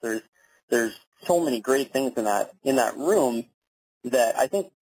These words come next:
people don't really even know. And, you know, the, the whole process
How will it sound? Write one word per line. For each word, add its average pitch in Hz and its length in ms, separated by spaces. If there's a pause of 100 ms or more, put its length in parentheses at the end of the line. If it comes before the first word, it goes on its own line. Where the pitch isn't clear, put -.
(180)
people 190 220
don't 151 260
really 143 220
even 113 220
know. 120 420
And, 113 440 (420)
you 139 140
know, 120 260
the, 123 240
the 127 160
whole 160 180
process 156 580